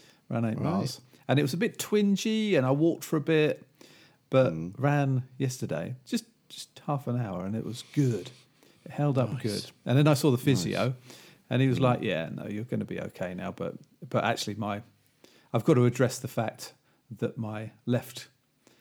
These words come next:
Speaker 1: Achilles, or the muscles on my left calf, are not,
Speaker 2: Yeah.
Speaker 1: are not as strong as my right. So I'm always gonna have a,
Speaker 2: Okay.
Speaker 1: too much strain. So I need to rebuild
Speaker 2: Ah.
Speaker 1: my left calf. So,
Speaker 2: Right,
Speaker 1: so
Speaker 2: got ya.
Speaker 1: got some good advice on all of that. So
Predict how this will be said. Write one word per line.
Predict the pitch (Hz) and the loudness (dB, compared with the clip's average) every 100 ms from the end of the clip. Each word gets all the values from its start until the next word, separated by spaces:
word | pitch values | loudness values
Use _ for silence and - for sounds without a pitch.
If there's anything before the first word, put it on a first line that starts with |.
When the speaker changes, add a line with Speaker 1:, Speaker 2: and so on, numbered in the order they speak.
| - | -16
Speaker 1:
Achilles, | 127 - 110 107 - - _ _ _ - | -8 -2 -2 -4 -8 -10 _ _ _ 2
or | 123 | 4
the | 120 | 6
muscles | 147 135 117 101 - - | 4 4 -2 -4 -12 -8
on | 110 | -6
my | 107 104 | -4 -4
left | 110 - - | -4 -6 -10
calf, | - 113 - - - - _ - _ - | -6 -4 -4 -8 -12 -20 _ -20 _ -10
are | 101 | -4
not, | 117 | -2
Speaker 2:
Yeah. | 87 76 - | -2 -4 -8
Speaker 1:
are | 117 | -6
not | 117 135 131 117 | 0 0 -2 -8
as | 107 101 - - _ _ | -10 -10 -10 -10 _ _
strong | - - 127 110 | -14 -2 -2 0
as | 104 - | -6 -2
my | 120 | -2
right. | 120 160 120 - | 2 2 0 -2
So | - 101 101 - | -2 -2 -2 -6
I'm | 117 127 | -2 2
always | 131 110 | 2 2
gonna | 110 104 | -2 -2
have | 131 - | -2 -2
a, | 98 104 - | -4 -6 -10
Speaker 2:
Okay. | 107 104 | -12 -10
Speaker 1:
too | 131 131 | -4 -2
much | 117 - | -2 -4
strain. | - - 117 90 - - | -6 0 0 -2 -8 -10
So | - 110 | -4 -2
I | |
need | 107 120 117 | 0 -2 -2
to | 101 | -6
rebuild | 101 107 107 104 110 220 | -4 -4 -4 -4 -4 -8
Speaker 2:
Ah. | - 170 | -12 -6
Speaker 1:
my | 139 | -4
left | 190 254 - - | -2 -4 -6 -14
calf. | - - - - _ _ - - - - _ | -14 -14 -14 -20 _ _ -20 -20 -20 -20 _
So, | 170 160 | -8 -4
Speaker 2:
Right, | 107 107 - | -2 -4 -6
Speaker 1:
so | - 123 | -2 -2
Speaker 2:
got | |
ya. | 113 | 0
Speaker 1:
got | 90 | -4
some | 110 110 | -6 -4
good | 120 110 - | -4 -6 -10
advice | - 117 110 117 - | -14 -6 -6 -6 -8
on | 113 | -6
all | 113 | -4
of | 120 | -2
that. | 190 - | -4 -8
So | - 156 156 | -10 -6 -6